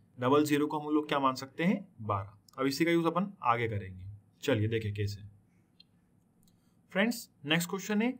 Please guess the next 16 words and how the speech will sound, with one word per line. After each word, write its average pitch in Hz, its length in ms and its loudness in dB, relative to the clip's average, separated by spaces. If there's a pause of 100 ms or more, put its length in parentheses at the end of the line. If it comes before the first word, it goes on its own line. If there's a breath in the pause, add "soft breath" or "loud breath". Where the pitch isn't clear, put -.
(320 soft breath)
बारह 131 460 8
बजकर 190 380 0
चालीस 170 440 2
मिनट 175 220 -2
का 185 140 2
दर्पण 165 400 0
प्रतिबिंब 175 340 -4
क्या 180 120 -4
होगा? 180 240 -4 (480)
तो 143 60 0
आइए 156 160 4
निकाल 156 280 2
लेते 170 220 0
हैं। - 240 0 (500)
बारह 135 600 2 (720)
चालीस 160 500 2